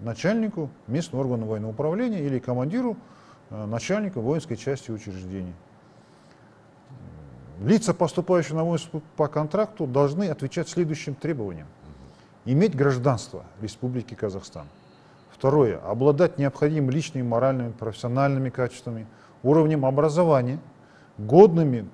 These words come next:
по состоянию здоровья к воинской службе. Третье. Быть не моложе восемнадцати лет,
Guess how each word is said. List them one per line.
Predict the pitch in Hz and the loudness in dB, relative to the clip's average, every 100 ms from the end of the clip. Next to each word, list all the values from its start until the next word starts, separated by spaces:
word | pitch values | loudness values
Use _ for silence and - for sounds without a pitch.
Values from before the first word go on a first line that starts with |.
| - | -4
по | 160 | -2
состоянию | 151 131 160 160 160 147 | -2 0 2 4 4 2
здоровья | 131 156 185 170 | 4 4 4 2
к | 135 | 0
воинской | 139 139 - 131 | 0 0 -6 -6
службе. | 143 123 95 - - - | -6 -6 -10 -16 -20 -8
Третье. | 123 123 - - - - - - - - - - | -4 -4 -6 -18 -20 -20 -20 -20 -20 -20 -20 -12
Быть | 104 190 190 | 4 4 6
не | 151 160 | 2 4
моложе | 160 175 185 135 127 | 6 8 6 6 2
восемнадцати | 135 135 160 156 147 - - | 0 -2 -2 0 -2 -4 -8
лет, | 120 170 | -4 -4